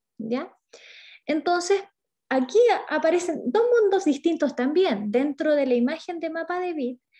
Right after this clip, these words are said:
tenemos el mundo de la impresión y el mundo digital. Cuando yo nes-, yo trabajo para el mundo de la impresión, yo necesito tener imágenes de alta calidad.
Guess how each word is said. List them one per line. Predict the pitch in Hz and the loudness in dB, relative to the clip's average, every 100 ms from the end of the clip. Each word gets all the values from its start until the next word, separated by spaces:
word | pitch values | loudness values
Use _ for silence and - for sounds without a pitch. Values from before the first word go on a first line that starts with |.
| _ _ | _ _
tenemos | 269 285 320 330 | 0 0 0 0
el | 285 | -2
mundo | 285 302 320 302 320 | -2 -4 -4 -2 -2
de | 214 214 | 0 -2
la | 214 | -2
impresión | 233 269 302 - 403 415 453 _ _ _ _ _ | -2 -2 -4 -4 -6 -6 -12 _ _ _ _ _
y | - 320 | -6 -4
el | 330 | -2
mundo | 330 330 311 | -4 -2 -2
digital. | 277 277 240 240 - - _ _ _ _ _ _ _ | -2 -4 -6 -6 -14 -18 _ _ _ _ _ _ _
Cuando | - 269 269 302 | -4 -2 0 -2
yo | 294 | -2
nes-, | 427 453 - | -2 -4 -8
yo | 240 349 | -10 -8
trabajo | 359 427 381 - 208 - | -6 -4 -6 -6 -10 -6
para | 208 208 | -8 -6
el | |
mundo | 220 233 240 269 | -4 0 0 0
de | 277 | 0
la | 285 | -4
impresión, | 302 285 370 381 370 359 440 _ _ _ | -8 -6 -6 -6 -6 -8 -10 _ _ _
yo | 240 311 | -6 -4
necesito | 339 339 294 - 370 415 427 403 | -4 -6 -10 -4 -2 -2 -2 -4
tener | 330 320 | -4 -6
imágenes | 320 302 320 - 339 311 | -6 -8 -8 -8 -8 -4
de | 233 214 | -2 -2
alta | 226 240 240 | 0 -2 -4
calidad. | 233 214 208 190 123 | -6 -4 -4 -6 -10